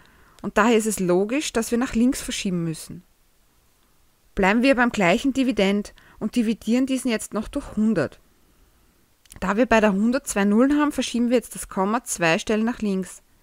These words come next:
Jetzt steht das Komma vor der Ziffer drei und davor keine Stelle mehr.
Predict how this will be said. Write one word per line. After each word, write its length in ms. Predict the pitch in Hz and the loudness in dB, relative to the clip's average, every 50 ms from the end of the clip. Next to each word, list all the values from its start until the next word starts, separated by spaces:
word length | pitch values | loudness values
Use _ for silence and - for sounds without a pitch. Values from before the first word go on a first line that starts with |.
| _ _ _ _ _ _ _ _ _ _ _ _ _ _ _ _ _ _ _ _ _ _ _ _ _ _ | _ _ _ _ _ _ _ _ _ _ _ _ _ _ _ _ _ _ _ _ _ _ _ _ _ _
Jetzt 160 | - 214 - | -4 -4 -2
steht 200 | - - 294 - | 0 -2 0 0
das 160 | 254 240 - - | -2 -4 -4 -4
Komma 380 | - 214 202 202 214 247 302 | -2 0 0 2 2 0 -2
vor 220 | 330 - - 233 226 | -2 0 0 2 2
der 100 | 254 - | 2 0
Ziffer 260 | - 269 - - 269 | -4 -10 -8 -10 -8
drei 380 | - - 175 175 170 170 175 - _ _ _ _ _ _ _ _ _ _ _ - | -6 -2 -2 0 0 -2 -4 -6 _ _ _ _ _ _ _ _ _ _ _ -8
und 200 | 226 220 - - _ | -8 -8 -8 -8 _
davor 680 | - 156 131 143 170 240 - - - - 180 175 208 262 | 0 2 4 6 6 6 4 2 -2 0 2 2 2 2
keine 440 | 311 - - - 196 170 175 196 233 | 0 -2 -6 -2 0 0 0 0 -2
Stelle 320 | 277 - - 208 220 247 220 | -4 -2 -2 0 0 0 -2
mehr. 300 | 190 160 147 143 160 | -2 -4 -4 -8 -10